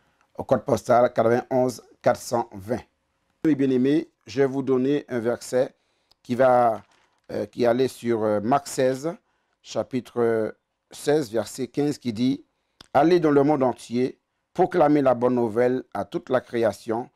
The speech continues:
Celui qui croira et qui sera baptisé sera sauvé, mais celui qui ne croira pas sera condamné. » Alléluia.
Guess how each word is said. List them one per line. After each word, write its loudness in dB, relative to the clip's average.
Celui -4
qui -12
croira 2
et -14
qui -14
sera -4
baptisé -2
sera -2
sauvé, -10
mais 0
celui -6
qui -14
ne -6
croira -2
pas -6
sera 0
condamné. » -2
Alléluia. -14